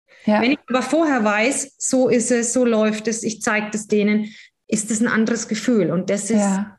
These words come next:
Speaker 2: das, was es ausmacht für mich, der Beruf.
Speaker 1: Spannend. Hätte ich nicht gedacht, dass das auch so eine richtige Coaching-Komponente hat.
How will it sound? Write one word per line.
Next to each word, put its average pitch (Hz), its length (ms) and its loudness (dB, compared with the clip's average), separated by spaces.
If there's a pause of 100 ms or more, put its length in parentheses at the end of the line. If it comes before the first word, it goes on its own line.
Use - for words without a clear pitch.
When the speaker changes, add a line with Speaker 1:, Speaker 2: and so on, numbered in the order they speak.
Speaker 2:
das, - 160 -8
was 214 100 -2
es 208 220 -6
ausmacht 208 560 -2
für 180 80 -2
mich, 175 180 0
der 170 140 -2
Beruf. 165 440 -2 (1900)
Speaker 1:
Spannend. 190 640 -2 (440)
Hätte 214 200 2
ich 220 100 2
nicht 240 180 4
gedacht, 226 320 2
dass 226 140 0
das 220 160 0
auch 196 240 0
so 202 140 0
eine 202 140 2
richtige 226 380 0
Coaching-Komponente 180 960 -2
hat. - 200 -4